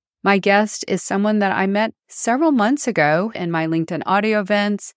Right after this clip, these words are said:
and we just hit it off. And he's got a very impressive background.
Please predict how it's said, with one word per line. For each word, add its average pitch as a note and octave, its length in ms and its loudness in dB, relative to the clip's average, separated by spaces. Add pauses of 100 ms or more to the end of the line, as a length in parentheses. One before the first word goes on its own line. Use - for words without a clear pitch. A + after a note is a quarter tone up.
(280)
and A3+ 140 0
we C4 80 2
just D#4+ 180 -2
hit F#3+ 140 2
it E3+ 100 2
off. D3+ 340 4
And F#3 200 -2
he's F#3+ 320 -2
got A#3 160 2
a A3 80 0
very A3 320 2
impressive F3+ 460 -4 (100)
background. E3+ 680 0